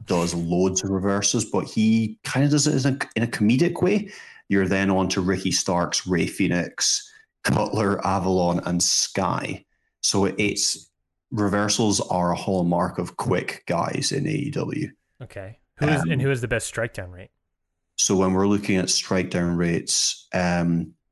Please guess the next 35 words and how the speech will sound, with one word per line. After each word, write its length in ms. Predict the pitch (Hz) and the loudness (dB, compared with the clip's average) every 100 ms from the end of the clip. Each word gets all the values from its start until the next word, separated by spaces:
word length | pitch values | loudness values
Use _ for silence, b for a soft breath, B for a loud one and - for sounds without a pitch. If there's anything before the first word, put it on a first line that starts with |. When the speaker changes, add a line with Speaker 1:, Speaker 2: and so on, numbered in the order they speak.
| _ _ - | _ _ -4
Speaker 1:
it's 220 | 92 - | -2 -2
Page 760 | - - 98 92 90 - - - | -2 0 2 2 2 0 -2 -4
ten, 460 | - 90 90 87 87 | -2 0 2 2 2
Billy 280 | 90 87 | 0 0
Gunn 460 | 85 - 90 101 101 | -2 0 2 4 4
to 60 | 104 | 2
begin 340 | 98 104 101 | 0 2 4
with, 420 | 104 101 - - - | 2 0 -6 -6 -2
Ortiz, 680 | 95 - - 95 165 151 - | -2 -2 0 2 2 0 -4
oddly. 580 | 95 113 127 139 156 - B B B B _ - | -4 -2 2 2 2 -4 B B B B _ -4
Uh, 100 | 92 | -2
but 160 | 95 | 0
then 220 | 92 92 92 | 0 0 0
it's 100 | - | 0
starting 300 | 101 90 90 | 0 0 0
to 100 | 92 | 0
make 140 | 87 | 0
more 200 | 90 87 | 0 0
sense. 600 | - 90 90 90 - - | 0 0 0 0 -2 0
Wardlow, 720 | 101 101 98 98 95 95 95 | 2 2 2 2 4 4 2
Jeff 420 | - 95 - - | 0 -2 -2 -4
Cobb, 400 | - 101 92 90 | -4 0 0 0
Lance 480 | 90 92 95 95 - - - | 0 2 2 0 -2 -4 -2
Archer, 580 | 87 87 - 90 90 90 B - | -2 0 -2 0 0 -4 B -6
Brody 460 | 95 92 95 95 90 | 0 2 4 2 2
Lee, 560 | 87 90 87 87 85 B B | 2 4 4 4 0 B B
and 80 | 87 | -4
then 120 | 98 | 0
we're 120 | 101 104 | 2 2
into 180 | 104 | 0
Scorpio 560 | 90 - - 101 101 107 | 0 -2 -2 -2 -2 -2
Sky 360 | 101 - 98 92 | -2 -2 0 0
and 120 | 87 | 0
Sammy 360 | - 92 92 | 0 0 0
Guevara, 640 | 85 87 95 101 147 92 - | 0 -4 0 0 2 0 -4